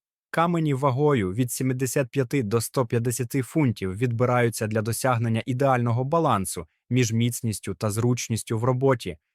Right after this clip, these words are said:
забезпечуючи непохитний фундамент без потреби у бетоні чи сучасному армуванні. Наприклад, під час спорудження фундаменту сараю вони вручну відбирають каміння з місцевих кар'єрів,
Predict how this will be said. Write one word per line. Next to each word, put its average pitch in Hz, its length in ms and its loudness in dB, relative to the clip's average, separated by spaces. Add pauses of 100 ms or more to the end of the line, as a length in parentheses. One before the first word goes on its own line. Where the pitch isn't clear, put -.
(160)
забезпечуючи 135 960 0
непохитний 151 720 0
фундамент 110 680 0 (240)
без 135 240 0
потреби 117 540 0
у 131 100 0
бетоні 120 600 0 (180)
чи - 160 -6
сучасному 123 600 -2
армуванні. 143 800 -2 (360)
Наприклад, 123 720 0
під 120 160 -4
час 123 320 0
спорудження 117 580 0
фундаменту 110 680 -2
сараю 98 480 -2 (300)
вони 170 240 2
вручну 147 500 0
відбирають 104 560 -2
каміння 113 480 0
з 92 60 -8
місцевих 110 480 -2
кар'єрів, 110 640 -2